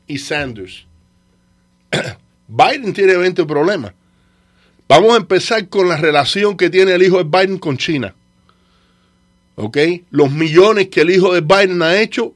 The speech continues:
con China, en negocios con China. Créanme que si se llamara José Pérez o Manuel García <clears throat> o Ramón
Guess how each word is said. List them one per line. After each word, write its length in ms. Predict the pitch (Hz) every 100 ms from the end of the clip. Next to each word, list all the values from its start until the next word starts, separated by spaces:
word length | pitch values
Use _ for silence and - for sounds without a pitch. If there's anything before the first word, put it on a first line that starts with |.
| _
con 260 | - 147 143
China, 460 | - 185 151 101 -
en 160 | 135
negocios 480 | 139 143 165 175 185
con 220 | - 160
China. 420 | 131 - 160 113 87 _ _ _ _
Créanme 720 | 147 190 208 180 175 196 180
que 140 | 156
si 140 | 139 135
se 140 | 143
llamara 420 | 131 131 165 190
José 320 | 170 160 - 180
Pérez 420 | 202 190 175 135
o 460 | 131 143 143 139 127 _ - - _
Manuel 380 | - 143 160 196
García 760 | 180 170 143 208 208 180 127 - - 233 185
<clears throat> 300 | 139 _ _
o 380 | 151 151 135 - _ _ _ _ _ _
Ramón 920 | 127 143 151 180 208 202 190 175 135